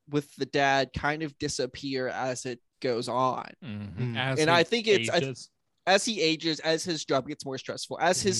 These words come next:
Speaker 3: Mm-hmm.
Speaker 1: sons get older, and he probably feels more of a responsibility to keep them in line.
Speaker 3: Yeah.
Speaker 1: Um,
Speaker 3: And I mean, <sighs> one
Speaker 1: but
Speaker 3: of
Speaker 1: he's
Speaker 3: the
Speaker 1: so good with them
Speaker 3: like, the
Speaker 1: to begin, and
Speaker 3: first impression we have of him is when R L dies at nineteen,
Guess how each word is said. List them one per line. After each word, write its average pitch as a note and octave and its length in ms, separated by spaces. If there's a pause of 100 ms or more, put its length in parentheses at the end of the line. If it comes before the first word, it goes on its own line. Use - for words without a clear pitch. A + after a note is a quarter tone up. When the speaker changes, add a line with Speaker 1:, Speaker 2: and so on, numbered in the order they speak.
Speaker 3:
Mm-hmm. C3 120
Speaker 1:
sons C#3 200
get D#3+ 200
older, C3 360
and B2+ 80
he B2+ 80
probably C3 340
feels C3 220
more B2+ 180
of B2+ 60
a - 40
responsibility B2 720
to A#2+ 80
keep - 180
them - 160
in G2+ 140
line. A#2 360 (300)
Speaker 3:
Yeah. G#2+ 340
Speaker 1:
Um, B2 640
Speaker 3:
And E3 100
I F#3+ 40
mean, G3+ 220
<sighs> - 40
one C3+ 120 (240)
Speaker 1:
but G#3+ 100
Speaker 3:
of - 60
Speaker 1:
he's A3+ 120
Speaker 3:
the - 60
Speaker 1:
so A3 420
good F3+ 200
with F#3 180
them C3 160
Speaker 3:
like, F3 200 (380)
the E3 140
Speaker 1:
to D#3 60
begin, D3 340
and F#3+ 100
Speaker 3:
first A#3+ 380 (160)
impression E3 680
we C#3+ 140
have E3+ 500
of C3+ 160
him G#2+ 600 (440)
is C3+ 600 (100)
when C3+ 680
R C#3 280
L C#3+ 260
dies B2 460
at A2+ 100
nineteen, A#2+ 680